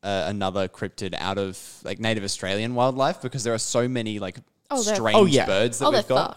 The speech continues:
Speaker 2: fucked.
Speaker 3: We got some great
Speaker 2: Oh,
Speaker 3: ones.
Speaker 2: yeah.
Speaker 3: But yeah, I think, yeah, it's, I think one of the theories is just, like, yeah, it's just, like, this crane and it has, 'cause I think it migrates, it migrates past West Virginia.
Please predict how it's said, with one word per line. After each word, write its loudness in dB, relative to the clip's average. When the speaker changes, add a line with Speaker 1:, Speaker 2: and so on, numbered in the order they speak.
Speaker 2:
fucked. -20
Speaker 3:
We -2
got 2
some -2
great 2
Speaker 2:
Oh, 4
Speaker 3:
ones. -2
Speaker 2:
yeah. -2
Speaker 3:
But 6
yeah, 8
I 6
think, -2
yeah, 6
it's, -2
I 0
think -4
one 2
of 0
the -6
theories -2
is -6
just, -6
like, -4
yeah, 0
it's -8
just, -6
like, -6
this -6
crane 0
and -2
it -6
has, -6
'cause -2
I 2
think 0
it -4
migrates, 0
it 2
migrates 2
past 0
West 0
Virginia. 2